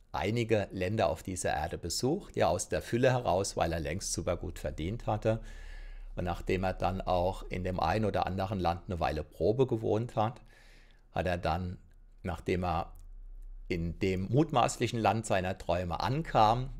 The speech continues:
dort ein Jahr Probe gewohnt hat, gemerkt: „Okay, das ist unser Land der Träume“, hat die Zelte in Deutschland abgerissen, ja, hat dort, ist dort gewachsen auf vielen Ebenen.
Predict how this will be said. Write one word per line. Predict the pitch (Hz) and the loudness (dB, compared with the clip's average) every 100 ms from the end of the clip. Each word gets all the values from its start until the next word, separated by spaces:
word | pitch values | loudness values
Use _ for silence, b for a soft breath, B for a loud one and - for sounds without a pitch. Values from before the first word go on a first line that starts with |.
| - - - - | -10 -12 -8 0
dort | 95 - | 2 2
ein | - 90 135 | 2 4 8
Jahr | 139 123 | 8 8
Probe | - 110 107 107 | 8 8 8 6
gewohnt | 101 92 101 | 4 2 2
hat, | 107 95 | 2 0
gemerkt: | - 85 87 - | 0 -2 -2 -4
„Okay, | 85 - 87 80 71 | -8 -2 -2 -2 -4
das | 80 104 | -4 -2
ist | 101 - | -2 -4
unser | - 104 107 104 | -4 -2 0 0
Land | 85 76 73 - - | 0 -2 -4 -8 -6
der | 69 | -8
Träume“, | - - 87 117 | -4 -2 0 -2
hat | 104 87 | -4 -6
die | 85 | -4
Zelte | - 92 85 | 0 0 0
in | - 82 | -4 -4
Deutschland | 73 82 - 64 65 - | -4 -4 -6 -6 -8 0
abgerissen, | 113 - 143 131 127 - 123 123 B B B B B B B B B - - - - - | 0 2 0 0 0 0 -2 -4 B B B B B B B B B -20 -20 -20 -10 4
ja, | 110 95 | 6 6
hat | 90 - - | 2 -4 -4
dort, | - 92 - - | 0 0 -2 -6
ist | 107 - | -6 -2
dort | 101 92 - - - | 0 -2 -4 -12 -6
gewachsen | 95 82 - - - 104 | -2 -2 -2 -4 -4 0
auf | 87 | -2
vielen | - - 90 87 76 | -2 -2 -2 -2 -2
Ebenen. | 73 80 - 60 52 - | -2 -2 -4 -4 -6 -8